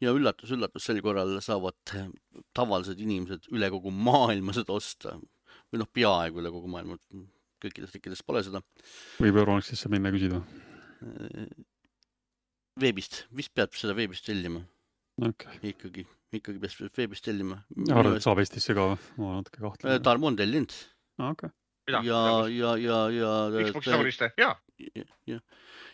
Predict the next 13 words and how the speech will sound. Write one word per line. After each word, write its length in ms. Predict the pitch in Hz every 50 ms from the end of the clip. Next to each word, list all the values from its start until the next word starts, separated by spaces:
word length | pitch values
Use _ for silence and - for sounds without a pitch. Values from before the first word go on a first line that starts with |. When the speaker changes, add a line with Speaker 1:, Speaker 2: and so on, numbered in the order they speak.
| _
Speaker 1:
Ja 100 | - 117
Ton-, 220 | - - 151 131 -
Toni 300 | - 156 151 151 147 143
on 120 | 139 139 127
tellinud 500 | 143 139 135 131 131 131 131 127 120 123
ja 160 | 127 120 120 117 107 127
et 120 | 127 - _ _
see 340 | - - 131 127 127 127 -
Speaker 2:
No, 140 | - 185 170
see 140 | 156 - 147
Speaker 1:
saab 160 | 135 135 127
Speaker 2:
oli 80 | 127 127
Speaker 1:
ilusti. 300 | 120 107 - - 110